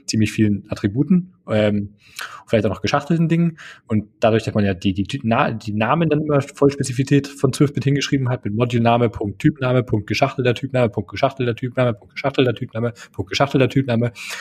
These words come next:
und so weiter und so weiter, hat man dann plötzlich so dreihundert Zeilen Output. Und das ist in dieser, in dieser Blase von Xcode da, von wegen der Test ist gefailt, deswegen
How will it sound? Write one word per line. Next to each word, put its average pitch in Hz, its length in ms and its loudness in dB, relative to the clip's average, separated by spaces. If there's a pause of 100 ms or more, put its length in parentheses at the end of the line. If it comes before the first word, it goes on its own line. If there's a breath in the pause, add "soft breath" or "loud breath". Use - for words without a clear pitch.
(120 loud breath)
und 117 120 0
so 107 100 4
weiter 151 220 4
und 107 80 0
so 104 80 -2
weiter, 160 300 4 (320 loud breath)
hat - 160 -2
man 127 100 2
dann 117 120 2
plötzlich 117 300 -2
so 113 100 0
dreihundert 104 460 -2
Zeilen 98 360 -2
Output. 135 360 2 (320 loud breath)
Und 104 60 -6
das 107 120 0
ist 120 120 -8
in 127 160 -2
dieser, 110 260 2
in 104 160 -2 (160)
dieser 107 240 -4
Blase 120 440 0
von 123 140 -4
Xcode 139 380 0
da, 123 100 2
von 117 120 -4
wegen 113 140 -4
der 107 120 -4
Test - 240 -6
ist - 80 -8
gefailt, 139 680 0
deswegen 147 540 2